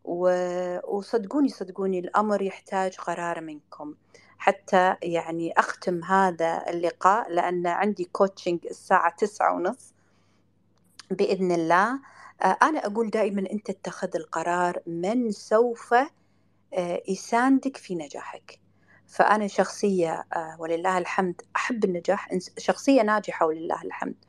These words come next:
وليس غرور، ولكن الله سبحانه وتعالى،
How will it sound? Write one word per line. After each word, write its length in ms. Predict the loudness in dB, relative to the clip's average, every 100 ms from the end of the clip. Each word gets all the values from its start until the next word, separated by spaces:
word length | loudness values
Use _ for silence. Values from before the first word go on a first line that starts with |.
| _ _ -20 -8 2
وليس 300 | 4 4 2
غرور، 540 | 2 -2 -2 -2 -6 _ _ _ -2
ولكن 380 | 0 0 -4 -2 2
الله 180 | 2 0
سبحانه 460 | -4 0 2 2
وتعالى، 580 | -2 -6 -2 0 0